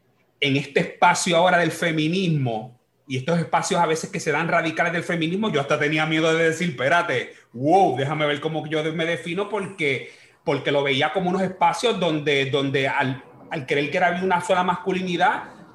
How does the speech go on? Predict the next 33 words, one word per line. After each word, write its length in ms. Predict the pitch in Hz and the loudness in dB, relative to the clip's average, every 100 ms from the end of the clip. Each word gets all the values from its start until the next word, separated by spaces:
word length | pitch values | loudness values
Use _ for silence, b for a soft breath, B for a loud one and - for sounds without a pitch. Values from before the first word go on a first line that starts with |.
| - | -8
yo, 120 | 143 | -2
yo 80 | 170 | 0
no 160 | 190 185 | 0 0
quiero 240 | 190 190 | 0 0
que 100 | 185 | -2
me 160 | 165 147 | -2 0
vean 280 | 175 220 | 2 0
como 300 | - 190 170 | 0 0 0
el, 120 | 151 139 | -2 -2
como 240 | 151 147 | -2 0
el 140 | 135 | -2
típico 300 | 147 156 165 | -6 -10 -4
macharrán, 400 | 175 170 156 202 | -4 -2 -2 0
porque 220 | 220 202 151 | -2 -2 -2
yo 140 | 156 | 0
no 100 | 151 | 0
lo 140 | 131 | -2
soy. 320 | - 208 202 143 | -2 0 0 0
Entonces, 420 | 131 139 202 190 | -4 -4 -6 -6
co-, 240 | 170 156 | -6 -4
¿cómo 240 | 170 170 190 | 0 2 2
entonces 460 | 190 196 196 185 | 2 -2 0 0
yo 180 | 143 160 | 0 0
puedo, 460 | 175 185 180 - - - | 0 2 2 2 -4 -6
co-, 180 | 180 170 | 0 0
puedo 200 | 180 180 | 0 2
hablar 280 | 175 175 202 | 4 4 0
y 40 | |
desde 300 | 175 147 131 | 0 0 2
dónde 340 | 131 196 208 151 | 0 0 0 0
yo, 180 | 135 127 127 | -2 -4 -4
yo 140 | 135 | -4
puedo 460 | 139 147 147 151 | 0 2 4 2